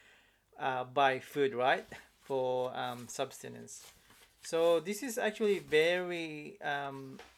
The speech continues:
a very important chapter, chapter seven, because, um,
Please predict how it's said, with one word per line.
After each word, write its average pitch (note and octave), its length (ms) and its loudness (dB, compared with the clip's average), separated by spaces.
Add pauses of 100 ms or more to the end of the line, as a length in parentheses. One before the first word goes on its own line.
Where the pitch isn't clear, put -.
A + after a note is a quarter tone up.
(220)
a D3 80 -2
very D3 760 0
important C#3 760 -2
chapter, C3+ 380 -2
chapter C#3 320 -6
seven, B2 420 -6
because, B2+ 480 -6 (600)
um, C#3 800 -8